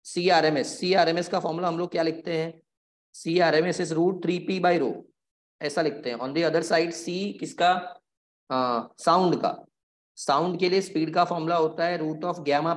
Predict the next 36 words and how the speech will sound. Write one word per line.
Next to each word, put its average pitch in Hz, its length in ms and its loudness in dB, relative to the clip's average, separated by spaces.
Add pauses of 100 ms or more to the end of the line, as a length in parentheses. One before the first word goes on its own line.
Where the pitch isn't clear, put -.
P 160 120 -2
by 147 200 2
rho। 104 80 -6 (800)
मालूम 151 200 -2
है 180 60 -4
ना 185 60 0
भाई 180 180 2
everyone, 180 360 -2
gamma 160 300 -2
P 170 100 -2
by 160 160 2
rho। 107 80 -2 (360)
ये 147 100 -2
gamma 147 320 2 (160)
P 175 100 -2
को 196 100 4
ही 196 60 6
हम 180 120 2
लोग 190 120 0
क्या 190 120 0
बोलते 180 280 -2
हैं? 190 160 -8 (1300)
What 160 160 -6
is 202 80 -6
gamma 170 300 -2
P? 190 100 -4 (1160)
Gamma 147 320 2
into 185 340 2
P 170 180 -2
को 190 120 2
हम 170 180 0
लोग 165 180 2
बोलते 156 360 -2
हैं 156 420 -2
कौन 147 160 -2
सा? 175 160 -2